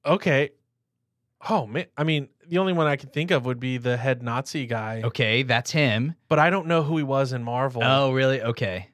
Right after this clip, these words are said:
Speaker 1: I don't know who
Speaker 2: Okay,
Speaker 1: he
Speaker 2: so that is, uh, Thomas Kretschmann, Kretschmann,
Speaker 1: Uh-huh.
Speaker 2: and he played, uh, Baron Wolfgang,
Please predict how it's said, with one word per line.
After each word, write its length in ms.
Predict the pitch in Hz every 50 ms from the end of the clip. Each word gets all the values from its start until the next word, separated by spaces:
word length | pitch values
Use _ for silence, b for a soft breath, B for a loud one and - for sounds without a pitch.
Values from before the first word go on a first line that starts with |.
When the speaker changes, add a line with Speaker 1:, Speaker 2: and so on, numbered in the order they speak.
| _ _
Speaker 1:
I 120 | - 123 127
don't 120 | 131 120
know 120 | 127 127
who 100 | 120 123
Speaker 2:
Okay, 180 | 147 120 147 131
Speaker 1:
he 40 | 120
Speaker 2:
so 180 | - - 139
that 260 | 127 139 151 170 - - -
is, 460 | 147 139 123 113 113 110 113 - - -
uh, 220 | 120 113 110 104 104 - _ _ _ _ _ -
Thomas 500 | - - 139 147 160 175 175 165 - - _ _ _ -
Kretschmann, 800 | - - - 151 156 - - - - - 107 95 92 107 117 123 - -
Kretschmann, 640 | - - 139 143 - - - 165 175 185 196 202 202 _ _
Speaker 1:
Uh-huh. 300 | 123 110 117 117 117 127 135 - -
Speaker 2:
and 140 | 131 131 131
he 360 | 120 - - 165 180 190 190
played, 640 | - - - - 160 147 147 147 147 143 143 135 120 b b b b b b
uh, 200 | 123 120 117 113
Baron 460 | 113 107 131 131 143 143 139 127 113
Wolfgang, 680 | 101 110 143 165 - - - 104 101 98 95 120 151